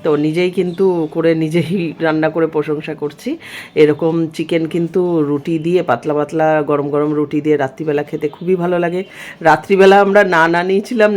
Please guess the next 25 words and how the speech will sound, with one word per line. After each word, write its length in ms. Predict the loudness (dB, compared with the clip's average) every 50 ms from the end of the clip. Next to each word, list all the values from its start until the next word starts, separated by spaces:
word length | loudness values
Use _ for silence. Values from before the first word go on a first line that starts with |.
| 2
নান 140 | 2 2 2 0 0 2
দিয়ে 140 | 4 4 4 4
এই 60 | 2 0
চিকেন 220 | -2 -2 -2 -2 -2 -2
কষা 200 | -4 -4 -6 -6 -2
খেয়েছিলাম। 440 | 0 0 0 0 -2 -6 -6 -6 -8 -10 -14 -20 -20 -20 -20 -8 -4
বললাম 200 | 0 2 2 2 2
যে 60 | 2 2
রাতে 160 | 2 0 2 0 -2
আর 60 | -2 -2 -4
ভাত 120 | -6 -8 -10 -16 -18 -8
খেতে 200 | -6 -4 -2 -2 -2 -2
ভালো 140 | 0 0 0 0 0
লাগছে 220 | 0 -2 -2 -4 -4 -4
না, 60 | -4 -8 -8 -12 -18 -20 -18 -8 -4 -2
আর 80 | -2 0 0
রুটিও 280 | -2 -2 0 2 2 2 2
আবার 160 | 2 2 0 0 0
এখন 120 | -2 -4 -4 -4
কে 100 | -4 -4 -4 -4 -8
করবে, 240 | -10 -8 -4 -4 -4 -6 -6 -10 -18 -20 -20 -20 -6 -2
চলো 180 | 0 0 2 2 0 0
নান 180 | 0 0 0 0 0 -2
আনিয়ে 240 | -2 -2 -2 -2 -2
নাও 120 | -4 -4